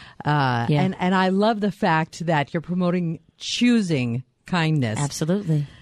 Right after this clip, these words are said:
Speaker 1: Uh, what do you say to a child who is, uh, the victim of some unkindness, who is being bullied?
Speaker 2: You know, first off, I think you have to, you have to show compassion for them, right? They want someone to understand where they're coming from.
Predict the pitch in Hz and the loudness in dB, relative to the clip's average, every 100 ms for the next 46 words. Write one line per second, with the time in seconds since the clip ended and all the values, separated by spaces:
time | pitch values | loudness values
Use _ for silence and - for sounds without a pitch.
0 | - - - 240 330 330 - 254 277 311 | -8 -4 0 2 2 2 2 0 2 2
1 | 190 - 196 147 117 117 196 165 202 170 | 0 0 0 0 -2 -4 -4 0 2 0
2 | - 175 170 151 147 _ _ _ 180 165 | 0 0 2 0 -8 _ _ _ -2 0
3 | 147 143 139 - 160 185 165 147 147 214 | 2 0 -2 -4 -2 0 0 -2 -2 0
4 | - 185 175 151 151 - 165 - 190 208 | 0 0 0 0 -2 -2 -2 -2 0 0
5 | 175 160 117 101 - 160 147 143 175 170 | 0 0 0 -4 -4 -2 -2 -2 -2 -2
6 | 156 180 - - - _ - - - - | -2 -2 -4 -10 -20 _ -20 -20 -18 -4
7 | 262 277 254 190 - - 294 311 254 208 | 2 4 4 0 -2 0 0 2 2 2
8 | 190 180 - 185 165 185 170 190 180 180 | 0 0 2 0 2 2 4 2 2 0
9 | 156 160 156 - 180 - _ _ _ 226 | 0 -2 -6 -12 -14 -16 _ _ _ 2
10 | 226 269 - 233 - 196 175 165 160 160 | 2 2 0 0 2 2 4 4 2 0
11 | - _ - 170 147 123 - 123 127 117 | -6 _ -4 -2 0 -2 -2 -4 -4 -4
12 | 98 - 117 117 139 147 147 160 - 147 | -6 -6 -4 -4 -2 -2 0 -2 -2 -4
13 | 139 101 131 135 131 127 120 117 - 98 | -2 -4 -4 -4 -4 -4 -4 -6 -8 -10
14 | 107 113 92 | -10 -10 -10